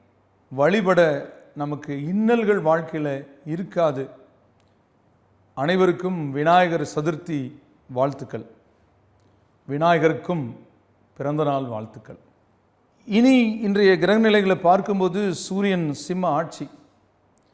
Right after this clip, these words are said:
சந்திரன் துலாத்துல சமம், செவ்வாய் மகரத்துல உச்சம், புதன் வந்து இருக்கக்கூடிய இடம் சிம்மத்துல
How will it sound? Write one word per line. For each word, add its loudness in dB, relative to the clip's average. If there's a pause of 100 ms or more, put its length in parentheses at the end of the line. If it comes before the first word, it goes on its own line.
(200)
சந்திரன் 0
துலாத்துல 2
சமம், -6 (840)
செவ்வாய் 4
மகரத்துல -2 (680)
உச்சம், -10 (100)
புதன் 0
வந்து -2
இருக்கக்கூடிய -6
இடம் -2 (120)
சிம்மத்துல -8